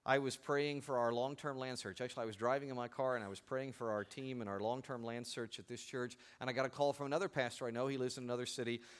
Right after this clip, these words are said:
and, and his church had just completed buying their new property. And I, I listened to this guy just bubble with excitement on the phone. I had a choice to make, right?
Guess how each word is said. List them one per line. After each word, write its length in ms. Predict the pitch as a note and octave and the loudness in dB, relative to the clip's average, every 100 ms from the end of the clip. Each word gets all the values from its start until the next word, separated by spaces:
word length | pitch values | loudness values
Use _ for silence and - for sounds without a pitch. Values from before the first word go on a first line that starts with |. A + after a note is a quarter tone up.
| - | -2
and, 220 | C3+ B2+ C3+ | 0 0 -2
and 140 | C3 | 2
his 180 | F#3+ - | 4 4
church 300 | - D#3+ - | 4 2 2
had 160 | B2 | -4
just 320 | F#2+ G3+ G#3 - | 6 8 8 2
completed 560 | F3 - E3+ D#3 C#3 | -4 0 0 0 2
buying 240 | C3+ C3+ C3+ | 4 4 2
their 140 | B2+ | 0
new 160 | C3 C3+ | 0 0
property. 500 | - C3 - G#2+ - - | 4 6 6 -2 -4 -8
And 120 | C#3+ D3 | 0 4
I, 320 | D3 D3 C#3 | 6 4 4
I 100 | D3+ | 6
listened 280 | E3+ A#3 F#3 | 6 6 4
to 60 | D#3 | 0
this 140 | D3+ | 4
guy 180 | F3+ C#3 | 6 6
just 320 | D3+ - A#2+ | 4 -2 8
bubble 260 | A3 A#3+ F#3 | 8 10 8
with 160 | E3 | 6
excitement 480 | C3 - G3+ G3+ D3+ | 4 6 6 6 4
on 100 | D3 | 4
the 80 | C3+ | 4
phone. 280 | F3 F3+ E3+ - - | 6 6 6 -4 -6
I 140 | B2+ D3+ | 0 2
had 180 | B2 G2 | 0 -4
a 60 | |
choice 400 | - - B2+ - | -8 -4 -4 -4
to 100 | - | -10
make, 340 | F2 E2 - _ _ _ | -16 -18 -20 _ _ _
right? 220 | A2+ B2+ | -2 -2